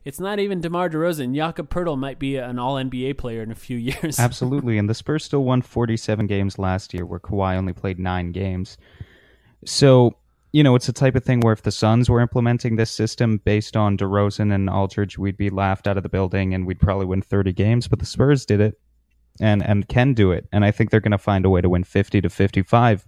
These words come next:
Speaker 2: on the backs of these two guys. Not good enough to really be taken seriously as a contender anymore. That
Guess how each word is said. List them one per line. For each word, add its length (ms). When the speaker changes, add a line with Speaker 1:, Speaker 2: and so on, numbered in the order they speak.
Speaker 2:
on 140
the 80
backs 300
of 100
these 220
two 120
guys. 380
Not 180
good 100
enough 240
to 140
really 320
be 140
taken 320
seriously 420
as 100
a 60
contender 480
anymore. 340
That 360